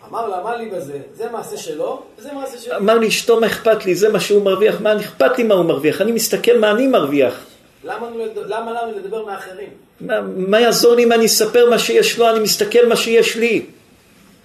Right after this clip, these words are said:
Speaker 1: הלוא נתחיל לחשוב כמה אני מרוויח במנהל הזה, מיד ליד, האור בכך, הזפת, החוטים, שאר דברים, כיוצא בזה בכך, לפקס בכך, אז, ומה אכפת לי רווח כזה, מיד ליד, והיה רק מלא שמחה וחדווה תמיד.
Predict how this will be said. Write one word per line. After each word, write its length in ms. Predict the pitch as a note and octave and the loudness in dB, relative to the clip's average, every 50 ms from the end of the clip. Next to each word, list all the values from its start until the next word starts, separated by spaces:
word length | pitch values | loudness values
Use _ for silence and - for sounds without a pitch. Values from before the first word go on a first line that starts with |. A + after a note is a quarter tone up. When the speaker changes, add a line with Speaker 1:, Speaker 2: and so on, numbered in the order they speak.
| _ - | _ -18
Speaker 1:
הלוא 180 | C#3+ D#3+ F#3 F#3+ | -14 -12 -10 -10
נתחיל 300 | F#3+ - - A#3 A#3+ A3 | -10 -10 -10 -8 -8 -8
לחשוב 340 | A3 - - A3+ G#3+ G#3+ - | -8 -8 -6 -6 -6 -6 -8
כמה 260 | G3+ G3+ G#3 G#3 G3+ | -12 -12 -10 -10 -10
אני 120 | G3+ G#3 | -10 -10
מרוויח 380 | G3+ G3 F3+ E3+ E3+ F#3+ G#3 F#3 E3+ E3 | -10 -10 -12 -10 -8 -8 -8 -8 -8 -10
במנהל 320 | F3 - F3 F3 E3+ E3 | -10 -12 -10 -12 -10 -10
הזה, 220 | D#3+ D3+ F#3+ G#3+ A3 G3+ | -10 -10 -10 -10 -10 -10
מיד 200 | F3+ F3+ E3+ E3 | -10 -10 -12 -12
ליד, 360 | D#3+ E3 G3 A3+ G#3+ F#3+ - D3+ | -12 -14 -12 -10 -10 -10 -8 -10
האור 380 | C#3+ E3 F#3+ G3+ F#3+ F#3 D#3+ | -8 -8 -8 -8 -8 -10 -14
בכך, 340 | D#3+ D#3+ - A#3 A#3+ G#3 G3 F3+ - | -16 -14 -14 -12 -10 -10 -12 -12 -14
הזפת, 460 | - C#3+ F#3+ G#3+ G#3+ - - F#3 E3+ E3+ | -16 -12 -12 -12 -12 -12 -14 -16 -16 -18
החוטים, 520 | - D3+ D#3 - - A#3 A#3 A3 F#3 - | -20 -20 -20 -20 -18 -18 -16 -16 -16 -16
שאר 180 | - F3+ F#3 F3+ D#3 | -16 -16 -16 -16 -14
דברים, 360 | D#3 E3 - A3 A#3 A3 G3+ | -12 -12 -10 -10 -10 -12 -12
כיוצא 240 | - E3+ D3+ - F3+ F3+ | -10 -12 -12 -12 -14 -16
בזה 200 | F3 E3 D#3+ F3+ D3+ | -18 -18 -18 -18 -18
בכך, 360 | D#3+ E3 - A#3+ B3+ - - - - _ _ _ _ - | -18 -14 -12 -10 -10 -10 -12 -14 -20 _ _ _ _ -12
לפקס 360 | G3 A3+ A#3 - - A3+ G#3+ | -10 -10 -10 -10 -10 -12 -12
בכך, 340 | - G3+ G3 F#3+ G3 F3+ F3 E3 E3+ | -10 -12 -12 -10 -10 -12 -12 -12 -14
אז, 160 | - - - - - _ _ _ _ _ _ _ - _ _ _ _ - _ _ _ _ _ _ _ _ _ _ _ _ _ _ _ _ D3+ | -18 -20 -20 -20 -20 _ _ _ _ _ _ _ -20 _ _ _ _ -20 _ _ _ _ _ _ _ _ _ _ _ _ _ _ _ _ -14
ומה 460 | F3+ F#3+ G3 F#3+ F#3+ F#3+ G3+ A#3+ C4+ | -12 -10 -10 -10 -10 -10 -8 -6 -6
אכפת 280 | B3+ - - B3+ B3 A#3 A#3 | -6 -8 -8 -8 -8 -8 -10
לי 160 | A#3+ A3+ A#3+ | -8 -6 -6
רווח 160 | A#3 A3 - | -6 -6 -12
כזה, 300 | - F3+ E3 F#3+ A#3 A#3+ A#3 A3 G#3+ G3 | -14 -14 -12 -10 -10 -10 -10 -10 -12 -10
מיד 180 | G#3 G#3+ G#3+ - - | -10 -10 -10 -10 -10
ליד, 300 | F3+ F#3+ A3 A#3 A3+ G#3 E3+ | -12 -10 -10 -10 -10 -10 -10
והיה 180 | F#3 F#3 G#3+ G#3+ | -10 -10 -8 -8
רק 200 | A3 G#3+ G#3+ - | -10 -10 -12 -12
מלא 140 | G3+ - G#3+ | -12 -10 -10
שמחה 400 | G3 - - E3+ E3 - A#3 A#3+ B3 C4 B3+ - - - | -10 -12 -14 -16 -10 -8 -6 -6 -6 -6 -10 -12 -16 -18
וחדווה 360 | D#3+ E3 E3+ E3 D3+ F3+ E3+ | -16 -14 -14 -12 -10 -10 -10
תמיד. 280 | F#3 - C#3 B2+ A#2 - | -10 -10 -14 -16 -18 -20